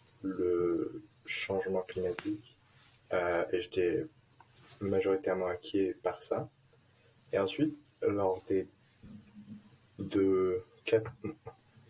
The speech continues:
aujourd'hui moins quatre ans, aujourd'hui moins deux ans, j'ai,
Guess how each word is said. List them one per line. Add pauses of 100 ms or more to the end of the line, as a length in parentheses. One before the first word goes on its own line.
(480)
aujourd'hui
moins
quatre
ans,
aujourd'hui
moins
deux
ans, (420)
j'ai,